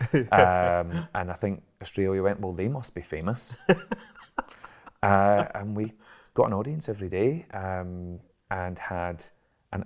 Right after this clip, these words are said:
Speaker 2: absolute ball, like, literally dream come true.
Speaker 1: Mm-hmm.
Speaker 2: And then we came home from that, and like all good, uh, stories, it all came to a weird end and it all fell apart.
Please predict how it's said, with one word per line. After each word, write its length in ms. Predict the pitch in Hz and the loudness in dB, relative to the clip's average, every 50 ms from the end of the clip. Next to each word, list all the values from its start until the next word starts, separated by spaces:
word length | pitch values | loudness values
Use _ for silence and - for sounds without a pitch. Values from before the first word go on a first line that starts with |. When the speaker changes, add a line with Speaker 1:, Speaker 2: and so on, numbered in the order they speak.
| - | -6
Speaker 2:
absolute 500 | 98 90 87 - - - 85 85 - - | -6 -6 -6 -6 -10 -10 -8 -8 -8 -8
ball, 240 | - 80 80 80 80 - | -8 -10 -8 -8 -8 -6
like, 140 | - - - | -6 -4 0
literally 520 | 135 143 135 - - - 113 101 98 95 | 2 2 2 0 -2 -4 -2 -2 -2 -2
dream 300 | 90 - 101 104 95 95 | -4 -6 -8 -8 -8 -8
come 260 | 87 - 92 87 85 | -8 -10 -10 -10 -10
true. 300 | 82 - - 80 82 82 80 | -12 -10 -8 -8 -8 -8 -8
Speaker 1:
Mm-hmm. 400 | - 117 107 98 131 110 101 101 95 - | -6 -4 -4 -4 -4 -6 -8 -10 -12 -4
Speaker 2:
And 100 | - 107 | 2 4
then 80 | 120 123 | 6 6
we 60 | 117 | 4
came 160 | 117 - 101 | 2 0 -2
home 180 | 98 110 127 139 | 0 0 0 -2
from 200 | - - 139 135 | -2 -8 -4 0
that, 300 | 123 107 95 87 - - - _ _ _ _ _ _ - | 2 4 4 4 2 -2 -20 _ _ _ _ _ _ 2
and 580 | 104 101 104 104 104 104 107 107 107 104 101 - - - _ _ _ _ _ _ _ _ _ _ _ _ _ _ _ _ - | 4 4 4 4 2 0 -2 -4 -6 -6 -8 -10 -12 -12 _ _ _ _ _ _ _ _ _ _ _ _ _ _ _ _ 4
like 220 | 104 107 107 - | 4 4 6 8
all 160 | 120 113 117 110 | 6 6 6 6
good, 400 | 107 - 110 104 101 - - - | 2 0 -2 -2 -2 -4 0 4
uh, 200 | 107 104 104 101 | 6 6 6 4
stories, 500 | - - - 113 113 120 117 110 - - | 2 0 0 2 2 2 0 -2 -2 -2
it 40 | - | 0
all 160 | - 110 113 | 0 0 0
came 280 | - - 117 113 120 120 | -2 -2 -4 -4 -4 -6
to 100 | - 113 | -4 -4
a 40 | 107 | -4
weird 280 | 104 110 120 123 113 113 | -2 0 0 0 2 2
end 260 | 110 127 143 147 139 | 2 2 0 -4 -4
and 80 | 120 | -2
it 40 | 110 | 0
all 120 | - 107 117 | 2 2 2
fell 200 | - - 120 127 | 2 0 0 0
apart. 280 | - - - - - | 0 -2 -4 -6 -6